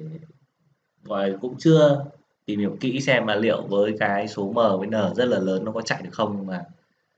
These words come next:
thôi thì chúng mình cứ chạy. Bởi vì sao? Bởi vì là số thì có thể là đến tám, chín, mười chữ số, nhưng mà cái, cái, cái, ờ, list, cái danh sách ở đây này,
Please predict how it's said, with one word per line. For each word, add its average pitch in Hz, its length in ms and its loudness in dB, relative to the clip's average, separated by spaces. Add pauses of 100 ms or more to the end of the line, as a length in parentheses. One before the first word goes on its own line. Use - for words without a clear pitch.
(460)
thôi 110 160 0
thì 104 120 0
chúng 104 120 -6
mình 110 140 -2
cứ 117 100 -2
chạy. - 300 -2
Bởi 104 160 2
vì 104 80 -2
sao? 113 280 0
Bởi 92 140 -4
vì 95 100 -4
là 92 180 -2
số 123 400 6
thì 143 120 -2
có 110 140 2
thể 110 180 4
là 92 100 -2
đến 107 380 -6
tám, 104 220 -2
chín, 117 160 -8
mười 127 180 2
chữ 98 80 -6
số, 104 260 -4
nhưng 135 200 0
mà 101 240 -2
cái, 101 320 -6 (760)
cái, 98 120 -10
cái, 101 240 0
ờ, 120 200 2
list, 147 360 2
cái 107 100 -2
danh 117 180 0
sách 147 180 -2
ở 95 80 0
đây 98 180 -2
này, 87 100 -10